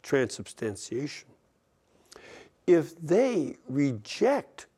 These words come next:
church teaching and they don't believe that th-, they're doing what the words say they're doing, and they don't intend what the church said, they don't have that minimum,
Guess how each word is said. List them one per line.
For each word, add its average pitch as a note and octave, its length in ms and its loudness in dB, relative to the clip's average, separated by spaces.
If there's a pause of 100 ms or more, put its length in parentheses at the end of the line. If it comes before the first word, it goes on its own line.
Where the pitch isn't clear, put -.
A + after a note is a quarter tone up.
(140)
church - 600 -6 (220)
teaching - 540 -6 (1700)
and C3 180 2
they C#3+ 320 6 (260)
don't E3+ 380 6
believe D#3 960 2 (1400)
that C#3 400 2
th-, G#2+ 160 -4
they're B2+ 160 0
doing C3+ 340 4
what B2 200 0 (600)
the A2 60 -10
words G#2+ 420 -2
say B2 320 0
they're B2+ 160 -2
doing, G2+ 380 -14 (480)
and A#2+ 100 0
they C3 100 4
don't D3 360 4
intend C3 440 0
what G#2+ 120 -8
the - 120 -10
church - 360 -10
said, - 280 -14
they A2+ 80 -6
don't B2+ 120 -4
have C3 140 -4
that - 160 -8
minimum, B2+ 440 0